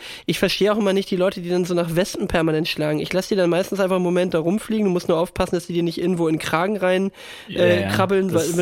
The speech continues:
Speaker 1: wenn, weil wenn du dann anfängst, hektisch zu werden, dann fangen sie halt an zu stechen. Aber wenn die um dich rumfliegen, dann ist das so. Dann lass die einen Moment fliegen, dann sind sie auch wieder weg. Und, habe ich auch noch gelernt von dem Hautflügler-Experten, man kann tatsächlich Wespen erziehen.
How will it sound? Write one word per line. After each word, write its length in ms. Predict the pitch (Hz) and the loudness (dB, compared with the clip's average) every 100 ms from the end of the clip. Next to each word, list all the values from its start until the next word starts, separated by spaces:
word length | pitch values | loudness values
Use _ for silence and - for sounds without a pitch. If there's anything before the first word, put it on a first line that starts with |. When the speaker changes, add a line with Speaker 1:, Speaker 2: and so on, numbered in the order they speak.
| 180 | 2
Speaker 1:
wenn, 80 | 170 | 2
weil 120 | 175 | 2
wenn 60 | 190 | 2
du 40 | |
dann 240 | 170 185 247 | 4 2 2
anfängst, 560 | 202 208 208 214 - | 2 2 2 2 -2
hektisch 360 | - 202 220 196 | 0 0 0 -2
zu 180 | - 190 | 0 2
werden, 260 | 190 190 | 2 2
dann 140 | 175 185 | 2 2
fangen 220 | 190 180 | 0 2
sie 100 | 170 | 0
halt 120 | 170 | 0
an 120 | 160 | 0
zu 140 | 175 165 | 0 -2
stechen. 400 | - 185 196 156 | 0 0 2 0
Aber 180 | 156 160 | 0 0
wenn 80 | |
die 80 | 180 | 0
um 100 | 185 | 0
dich 200 | 170 - | -2 -2
rumfliegen, 640 | 175 233 - 165 170 180 196 - - - - _ | 0 0 0 -2 2 0 -2 -10 -18 -20 -20 _
dann 120 | 165 | 0
ist 200 | 175 185 | 2 2
das 160 | 220 175 | 0 0
so. 100 | 160 | 0
Dann 140 | 156 | 2
lass 140 | 170 - | 0 0
die 80 | 190 | 0
einen 60 | |
Moment 240 | 180 180 175 | 2 2 0
fliegen, 300 | - 185 214 | -2 0 2
dann 140 | 185 | 0
sind 120 | 190 | 0
sie 80 | 185 | 0
auch 160 | 165 165 | -2 0
wieder 200 | 165 156 | -2 0
weg. 180 | 196 | -2
Und, 420 | - 190 262 285 - | 0 2 2 0 -4
habe 160 | 170 170 | -4 -2
ich 100 | 165 | 0
auch 100 | 202 | 0
noch 140 | 208 | 0
gelernt 360 | 208 185 185 196 | 0 0 0 0
von 120 | 180 | 0
dem 180 | 165 180 | 0 0
Hautflügler-Experten, 1600 | 180 - 190 185 190 180 180 - - - 180 - - 190 - | -2 -2 -2 0 2 0 0 -8 -20 -4 -4 -2 0 0 0
man 140 | 180 170 | 0 0
kann 240 | - 202 | 0 0
tatsächlich 560 | 220 180 190 196 190 - | 0 0 0 0 -2 0
Wespen 520 | 196 - - 185 180 | 0 -2 -2 0 0
erziehen. 560 | 175 - - 220 233 | -2 -2 0 2 2